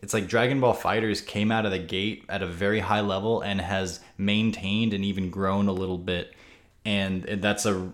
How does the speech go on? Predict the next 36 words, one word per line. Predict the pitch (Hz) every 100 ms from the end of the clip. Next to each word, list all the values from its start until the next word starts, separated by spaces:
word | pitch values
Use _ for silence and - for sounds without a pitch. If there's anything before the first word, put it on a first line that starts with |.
| - -
it's | - 110 -
great | - 117 117
for | 120
the | 104
fighting | 107 107 107
game | 101 98
community. | - 101 104 92 92
And | 123 139
it's | 139
also | 156 180 190
gonna | 160
make | 123 127 123 -
other | 117 131
titles | 123 117 120 107
around | 92 92 110
it | 101
step | - - - 117 98 101
up, | 107 - - -
you | - 101
know, | 104
if | 113 -
they're | 104
not | 104 127 104
doing | 101 95
that. | 87 82 - - -
So | - 120 107 101 -
I | 110
think | 110 123 120 113
that, | 107 101 92 -
one, | 101 107 127 143 147 - 107
great | 101 123 117
for | -
Dragon | 98 104 101 101
Ball | 95
FighterZ. | - 92 92 76 - - -
Two, | - 143 143 139